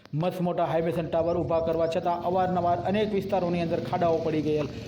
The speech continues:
પરંતુ આર સી સીનું કામ કરી ઘણા ટાઈમથી ખાડા બુરી દેવામાં આવેલ છે. તેમ છતાં ચલાલા નગરપાલિકા તે-, તેમજ ચલાલાના કહેવાતા ધારાસભ્ય શ્રી જેવી કાકડિયા કોઈ પણ પ્રશ્ને આ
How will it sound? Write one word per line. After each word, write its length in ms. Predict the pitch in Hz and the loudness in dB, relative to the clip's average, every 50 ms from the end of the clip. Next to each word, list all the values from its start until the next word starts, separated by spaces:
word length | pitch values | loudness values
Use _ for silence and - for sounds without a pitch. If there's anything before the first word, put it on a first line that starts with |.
| - - | -10 -6
પરંતુ 280 | - 165 165 165 - 175 | -2 -2 -2 0 -2 -2
આર 280 | - - 151 175 185 180 - | -2 0 0 0 0 0 0
સી 80 | 190 | -2
સીનું 640 | - - 185 180 175 175 170 170 - - - - - | -2 0 0 0 0 0 -2 -4 -6 -12 -14 -10 -2
કામ 200 | 175 175 175 175 | 0 0 0 0
કરી 360 | 170 202 202 202 170 - - - - - - | 0 0 0 0 0 0 -2 -8 -12 -10 -4
ઘણા 200 | - 165 190 190 | -2 0 0 0
ટાઈમથી 320 | 180 190 175 170 - 180 160 | 0 0 0 0 0 -2 -4
ખાડા 280 | - - 160 156 165 | -2 -2 0 2 2
બુરી 220 | 160 160 165 214 202 | 2 2 0 0 2
દેવામાં 360 | 165 165 160 156 160 156 151 | 2 2 2 2 2 0 0
આવેલ 200 | 147 147 147 135 | 0 0 0 -2
છે. 220 | - 147 143 143 | -2 -4 -4 -4
તેમ 280 | 143 - 165 165 165 160 - | -4 -2 -2 0 0 0 -2
છતાં 280 | 170 165 175 170 170 165 | -2 0 0 0 0 0
ચલાલા 320 | 170 165 170 170 175 175 | 0 0 2 2 2 2
નગરપાલિકા 720 | 165 175 170 170 180 180 - 175 175 180 175 175 156 127 - - - - - - - - - - | 2 0 0 0 0 0 0 0 0 0 0 0 -2 -2 -4 -8 -14 -18 -20 -20 -20 -20 -10 -4
તે-, 120 | 190 185 | -2 -2
તેમજ 320 | 180 185 202 190 190 170 143 - - - - - - - - | -2 0 0 0 0 0 -2 -4 -8 -14 -18 -20 -20 -8 -2
ચલાલાના 420 | 175 170 175 175 170 170 170 170 165 | 0 2 2 4 2 2 0 0 -2
કહેવાતા 480 | 170 190 180 185 190 190 190 190 190 | 0 0 0 2 2 0 0 0 0
ધારાસભ્ય 520 | 175 175 175 175 180 175 - 180 170 170 165 | 0 2 2 2 2 0 0 -2 -2 -2 -2
શ્રી 200 | - 175 175 165 | 0 0 -2 0
જેવી 320 | 127 151 165 165 165 156 | 0 0 2 2 2 2
કાકડિયા 480 | - - - - 185 196 185 151 127 - - - - - - - - | 0 -2 -2 0 0 0 2 0 0 -4 -8 -12 -16 -20 -20 -16 -4
કોઈ 160 | - 202 214 | 0 0 2
પણ 260 | 208 208 190 175 151 - | 2 2 0 -2 0 -2
પ્રશ્ને 460 | 175 180 175 175 - 170 165 156 - - - - - | -2 -2 -2 -2 -2 0 -2 -2 -2 -4 -12 -6 -2
આ 500 | 175 175 175 165 147 127 - - - | 0 2 2 2 0 -2 -8 -12 -18